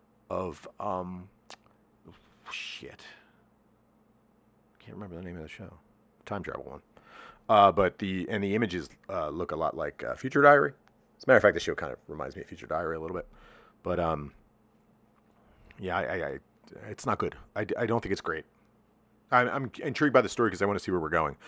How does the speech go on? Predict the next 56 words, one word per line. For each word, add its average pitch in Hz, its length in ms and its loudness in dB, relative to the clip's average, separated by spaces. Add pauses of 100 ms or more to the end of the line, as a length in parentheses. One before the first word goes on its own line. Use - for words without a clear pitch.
(180)
But - 80 2
I 95 60 10
don't 107 100 8
know 104 60 10
if 95 100 6
I 95 60 4
can 87 100 -4
keep - 220 -8
doing 92 240 0
this. 82 240 -6 (260)
Uh, 90 180 2
we're 87 100 0
gonna 87 160 -2
repeat 80 340 -4
the 82 100 -16
same 80 240 -8
three 78 240 -6
days 76 320 -4
or 73 60 -8
whatever, 71 280 -4
how 80 140 -8
many 76 180 -8
days 73 260 -6
it 76 100 -10
is. 76 320 -4 (480)
And 87 120 -8
then 73 120 -8
someone's 71 240 -10
gonna 67 160 -8
die 73 340 -2
over 82 240 -8
and 76 80 -4
over 80 160 -6
again 78 220 -10
for 67 200 -12
twenty-four 69 440 -10
episodes. - 400 -14
That - 100 -18
just - 160 -14
seems - 260 -12
like - 140 -10
a 64 40 -6
long - 260 -8
time 67 260 -8
to - 80 -20
be - 200 -18
telling 65 200 -12
the - 60 -20
same - 180 -16
story. - 300 -16 (280)
But - 180 -14 (100)
we'll 107 100 -8
see 113 120 -4
where 85 100 4
it 67 60 -4
goes. 58 200 -8